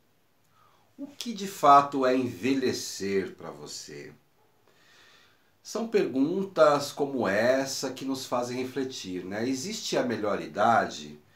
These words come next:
Qual é a melhor idade? Você já pensou nisso? Você já parou pra pensar um pouquinho sobre isso?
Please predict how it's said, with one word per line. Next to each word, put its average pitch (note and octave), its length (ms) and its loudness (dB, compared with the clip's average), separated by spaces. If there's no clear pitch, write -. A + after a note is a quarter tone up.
Qual A#3+ 340 8
é C#3 220 10
a A2+ 140 8
melhor F2+ 360 0
idade? D2+ 680 -10
Você E3+ 120 -18
já G3 120 -6
pensou G#2+ 560 -4
nisso? G2 580 -6
Você F#2+ 360 -8
já B2+ 140 -4
parou F#2+ 560 0
pra E2 140 -12
pensar E2 420 -10
um D2+ 80 -14
pouquinho D#2 380 -14
sobre E2 340 -14
isso? F#2+ 380 -10